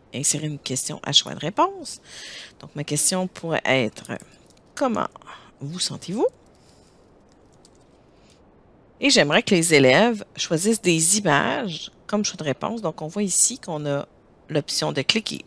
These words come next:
sur l'icône d'image et d'aller téléverser des images. Donc, par exemple, ici, j'ai mes images de choix de réponse.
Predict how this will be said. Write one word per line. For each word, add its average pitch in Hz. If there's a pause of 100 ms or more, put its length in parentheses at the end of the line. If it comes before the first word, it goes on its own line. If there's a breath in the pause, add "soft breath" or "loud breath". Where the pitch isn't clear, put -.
sur -
l'icône 156
d'image 139
et 339
d'aller 170 (240)
téléverser 226
des 196
images. 147 (680 loud breath)
Donc, - (120)
par 151
exemple, -
ici, 262 (880 loud breath)
j'ai 202
mes 170
images 190 (260)
de 170
choix 156
de -
réponse. 220